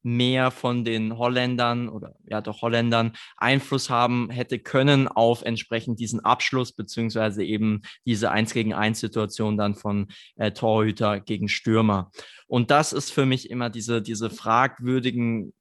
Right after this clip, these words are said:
Entscheidungen. Es gibt sie natürlich in sehr deutlicher Form. Wir haben sie jetzt gestern, vorgestern kennengelernt, gestern kennengelernt, mit einer sehr, ja, ja, wie gesagt, fragwürdigen, äh, f-,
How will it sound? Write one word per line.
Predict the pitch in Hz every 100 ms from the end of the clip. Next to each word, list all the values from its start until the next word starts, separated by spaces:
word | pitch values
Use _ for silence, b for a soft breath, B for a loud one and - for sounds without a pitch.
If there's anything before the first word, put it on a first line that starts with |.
| _
Entscheidungen. | - 117 - 117 139 151 135
Es | 113 -
gibt | - -
sie | 156
natürlich | 131 123 131 131
in | 113 -
sehr | 120
deutlicher | 104 123 147 165 -
Form. | 156 - 151 147
Wir | 127 127
haben | 131
sie | 127 123
jetzt | 117 - _
gestern, | - 123 - 127 120
vorgestern | - 123 123 127 - 120
kennengelernt, | 113 123 120 117 113 113 110 B B B _
gestern | 113 - 117
kennengelernt, | 113 120 113 110 110 113 - B B
mit | 117
einer | 104 113 113
sehr, | 104 113 110 110 107 B B _ -
ja, | - 120 120 113 110 - - - _ _ _ _ _ _ _ _
ja, | 131 127 120
wie |
gesagt, | 139 123 117
fragwürdigen, | - 127 143 143 143 131 135 -
äh, | 120 120
f-, | 117 -